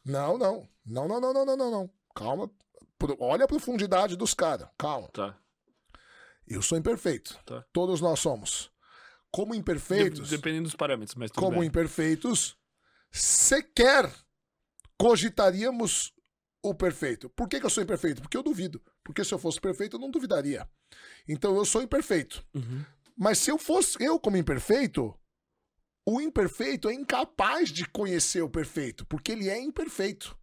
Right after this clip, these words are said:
Speaker 2: Uhum.
Speaker 1: Então, se eu consigo pensar o perfeito, é porque assim Deus me permite.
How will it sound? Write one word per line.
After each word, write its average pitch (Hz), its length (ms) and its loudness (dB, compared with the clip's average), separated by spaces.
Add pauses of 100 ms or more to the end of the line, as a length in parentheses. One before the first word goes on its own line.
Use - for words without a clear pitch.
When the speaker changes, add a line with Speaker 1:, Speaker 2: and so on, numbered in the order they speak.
(160)
Speaker 2:
Uhum. 113 240 -8 (300)
Speaker 1:
Então, 254 320 4
se - 300 4
eu 370 380 2
consigo 226 600 6
pensar 254 800 6
o 262 80 4
perfeito, 185 840 2 (680)
é 240 100 8
porque 254 300 4
assim 254 320 6
Deus 226 280 6
me 247 100 -4
permite. 330 680 2